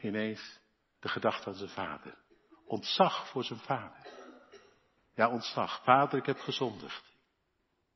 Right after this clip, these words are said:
Hoe moet ik u onder ogen komen?" Maar toch tegelijk ook hoop. In ontzag zit ook iets van dat je naar hem opziet. Die jongen die dacht,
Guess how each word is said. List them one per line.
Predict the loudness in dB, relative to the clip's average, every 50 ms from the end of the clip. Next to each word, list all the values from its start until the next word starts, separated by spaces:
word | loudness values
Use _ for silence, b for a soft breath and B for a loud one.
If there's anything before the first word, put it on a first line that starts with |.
| _ _
Hoe | -8 -4 -2 0
moet | 2 2 2
ik | 2 2
u | 2 2
onder | 2 2 2 2 4
ogen | 4 4 2 0 -2 -6
komen?" | -10 -10 -10 -10 -12 -14 -16 -20 -10 _
Maar | -2 2 8
toch | 10 10 10 10 6 -4 -8 8
tegelijk | 10 10 12 12 12 12 12 12
ook | 8 6 10
hoop. | 12 12 12 12 10 6 0 B B B B B B B B
In | 6 6
ontzag | 6 6 4 8 12 12 12 12 10 4 B B B B B B
zit | 2 4 6 8 10
ook | 10 10 8 6 0 -12 -2 2
iets | 4 4 4 4
van | 4 4 6
dat | 6 6 4 6
je | 8
naar | 10 10 10
hem | 8 8
opziet. | 6 6 6 6 6 6 6 6 4 B B B B B B B
Die | 2 8
jongen | 12 12 12 12 10
die | 10 10
dacht, | 12 10 10 10 4 -6